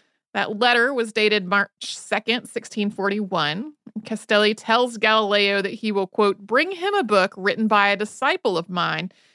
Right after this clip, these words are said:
who has demonstrated many of those propositions de motu which your lordship had already demonstrated, but differently, constructing marvelously on the same material."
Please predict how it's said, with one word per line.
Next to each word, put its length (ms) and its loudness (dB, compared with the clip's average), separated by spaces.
who 80 2
has 240 2
demonstrated 840 2
many 400 0
of 140 0
those 180 4
propositions 920 0
de 180 0
motu 540 -2
which 300 -2
your 340 4
lordship 560 -2
had 260 -6
already 320 4
demonstrated, 680 -6
but 140 0
differently, 640 2
constructing 720 0
marvelously 960 2
on 200 2
the 80 -2
same 280 -2
material." 560 -6